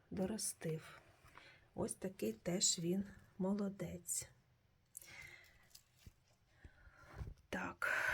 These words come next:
ну, безумовний красень — це пініф, він дуже гарний на сонечкові. Ось такий красунчик, теж дорощує квіточки,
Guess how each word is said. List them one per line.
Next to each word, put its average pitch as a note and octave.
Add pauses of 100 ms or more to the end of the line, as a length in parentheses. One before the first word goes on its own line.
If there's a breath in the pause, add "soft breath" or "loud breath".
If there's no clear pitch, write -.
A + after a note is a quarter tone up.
(120)
ну, C#4
безумовний G#3
красень — F3
це E3+ (220 loud breath)
пініф, F3+ (120)
він F3
дуже E3+
гарний F3
на E3
сонечкові. G#3 (920 loud breath)
Ось G#3+
такий G3+ (220)
красунчик, B3 (120)
теж G3+
дорощує E3+
квіточки, G#3